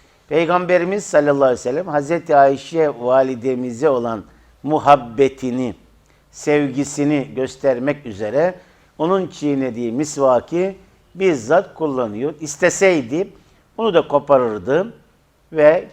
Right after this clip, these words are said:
kendisi çiğner, kendisi, e, o çiğnediği yeri kullanabilirdi. Ama Abdurrahman'ın çiğnediği yeri koparıyor, kendisi çiğneyip peygamberimize hazırlayıp veriyor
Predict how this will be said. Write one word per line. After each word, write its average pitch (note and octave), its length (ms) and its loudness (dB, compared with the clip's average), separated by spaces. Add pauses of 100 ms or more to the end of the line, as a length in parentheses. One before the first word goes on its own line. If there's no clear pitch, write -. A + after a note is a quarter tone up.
kendisi D3+ 680 -2
çiğner, B2+ 480 -2 (480)
kendisi, D#3+ 760 0 (580)
e, A2+ 460 -6
o D#3+ 120 2
çiğnediği C3 720 -4
yeri D#3+ 340 2
kullanabilirdi. B2+ 840 -2 (460)
Ama D#3+ 220 0
Abdurrahman'ın F3+ 920 4 (840)
çiğnediği F#3 640 2
yeri F3+ 240 4
koparıyor, F3+ 560 6 (140)
kendisi F#3+ 500 2
çiğneyip F3 500 -2
peygamberimize D#3 920 2 (340)
hazırlayıp C#3+ 760 2 (480)
veriyor D3 640 2